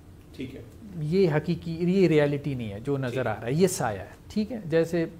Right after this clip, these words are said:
Speaker 2: दरख्त का साया है, जैसे आईने में साया,
Speaker 1: बिल्कुल ठीक।
Speaker 2: हम सब साए हैं। लेकिन रियलिटी जो है ना हमारी, ये नहीं है कि हम अल्लाह का तखय्युल है।"
Speaker 1: अच्छा।
Speaker 2: ठीक है?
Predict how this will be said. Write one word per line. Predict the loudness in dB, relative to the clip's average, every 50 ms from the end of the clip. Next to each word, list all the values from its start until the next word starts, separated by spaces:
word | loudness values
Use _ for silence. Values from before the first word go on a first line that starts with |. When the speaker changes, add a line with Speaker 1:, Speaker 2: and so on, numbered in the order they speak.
| -20 -20 -16 -14 -10 -10 -8 -10 -8 -6 0
Speaker 2:
दरख्त | 2 4 4 4 2 0
का | -2 -2
साया | -2 0 -2 0 0 2 0
है, | 0 0 0 -2 -2
जैसे | 0 -2 -2 0 0 -2 -2 -2 -6 -14 -20 -20 -20 -8 -4
आईने | -2 0 0 0 0 0
में | -2 -2
साया, | -4 -6 -8 -8 -8 -10 -14 -12 -10
Speaker 1:
बिल्कुल | -10 -10 -8 -10
ठीक। | -12 -14 -16 -16 -18 -18 -20 -20 -20 -18 -18 -18 -10 -4
Speaker 2:
हम | -2 -2 0
सब | 2 0 0
साए | 0 -2 -6 -8 -8 -10
हैं। | -14 -16 -18 -20 -20 -20 -20 -20 -20 -20 -20 -20 -20 -20 -20 -20 -20 -20 -20 -20 -20 -18 -2 4
लेकिन | 6 6 6 6 6 4 6
रियलिटी | 6 8 10 10 10 10 8 6 6 4 6
जो | 8 8 6
है | 6 6
ना | 6 4 4
हमारी, | 4 4 4 6 4 6 6 4
ये | 2 2 4 4 4 4
नहीं | 4 4 4
है | 2 2
कि | 0 0
हम | -2 -2 -2
अल्लाह | -2 0 0 0
का | 0 -2
तखय्युल | -4 -4 -6 -8 -8 -8 -8 -8 -10 -12
है।" | -12 -14 -16 -18 -18 -18 -20 -20 -20 -20 -20 -18 -18 -16 -16 -12 -10 -10
Speaker 1:
अच्छा। | -8 -8 -8 -8 -8 -10 -12 -14 -16 -16 -16 -16 -18 -18 -18 -18 -18 -20 -20 -16 -14 -12 -12 -12 -14 -16 -18 -18 -18 -14 -14
Speaker 2:
ठीक | -14 -14
है? | -14